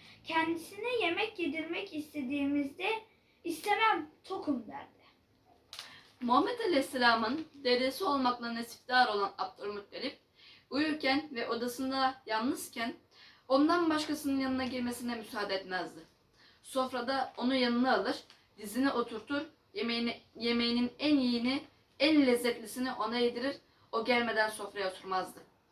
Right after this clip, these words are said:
Speaker 2: Onun hakkında birçok rüyalar görüp birçok hadiseye şahit oldu. Bir defasında Mekke'de kuraklık ve kıtlık olmuştu. Abdülmuttalip gördüğü bir rüya üzerine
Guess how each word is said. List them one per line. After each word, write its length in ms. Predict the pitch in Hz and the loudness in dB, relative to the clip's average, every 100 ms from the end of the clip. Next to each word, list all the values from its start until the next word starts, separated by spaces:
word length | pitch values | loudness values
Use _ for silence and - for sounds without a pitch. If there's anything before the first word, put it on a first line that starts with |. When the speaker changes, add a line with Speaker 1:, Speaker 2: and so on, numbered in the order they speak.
| - - - - | -20 -20 -6 2
Speaker 2:
Onun 220 | 302 311 | 4 4
hakkında 420 | 294 294 277 277 | 2 2 0 2
birçok 380 | 330 311 277 262 | 2 2 0 2
rüyalar 340 | 254 247 262 | 4 6 6
görüp 300 | 247 247 311 - _ | 4 4 2 -6 _
birçok 360 | 302 294 254 247 | -4 0 -2 2
hadiseye 460 | 220 208 - 214 202 | 2 2 0 -4 -4
şahit 360 | 196 180 180 | -2 -2 -4
oldu. 280 | 160 151 - _ _ _ _ _ _ - - - | -8 -10 -12 _ _ _ _ _ _ -20 -20 -10
Bir 260 | - 370 508 | -2 2 4
defasında 800 | 480 381 277 - 214 208 247 - - | 4 6 4 4 0 2 2 0 -4
Mekke'de 680 | 254 339 - 262 220 277 - - | 0 0 2 0 2 -2 -4 -6
kuraklık 500 | 294 269 269 339 330 | 2 2 2 -4 -2
ve 100 | 277 | -2
kıtlık 340 | 302 - 254 | -2 -8 -6
olmuştu. 500 | 233 202 190 - 143 - _ _ _ | -2 -2 -4 -10 -12 -16 _ _ _
Abdülmuttalip 1000 | 220 226 240 240 240 - 240 294 - _ | 0 0 0 -2 -2 0 -2 -2 -10 _
gördüğü 500 | 240 233 233 254 247 | 2 2 6 4 4
bir 180 | 269 262 | 2 -2
rüya 320 | 269 262 262 | 2 4 4
üzerine 500 | 240 214 202 226 403 | 4 0 -2 -2 -4